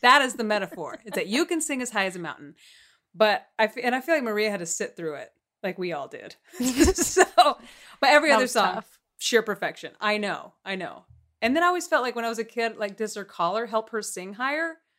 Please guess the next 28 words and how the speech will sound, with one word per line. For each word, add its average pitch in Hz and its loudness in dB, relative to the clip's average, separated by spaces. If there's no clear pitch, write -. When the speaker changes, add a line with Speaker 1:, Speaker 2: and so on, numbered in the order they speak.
Speaker 1:
Because 220 -2
she 233 -4
has 220 0
that 208 0
Speaker 2:
Mm. 190 -4
Speaker 1:
that 202 -6
nun, 202 -10
nun 202 -8
collar. 208 -2
Anyway, 208 -10
so 226 2
that 240 4
was 247 -4
my 220 0
experience 196 -6
with 180 -16
the 180 -12
movies. 160 -8
Like, 165 -10
as 170 -10
a, 180 -10
as 185 -10
a 185 -10
little 196 -4
lesbian 175 -8
child, 165 -8
I 196 -8
saw 185 -2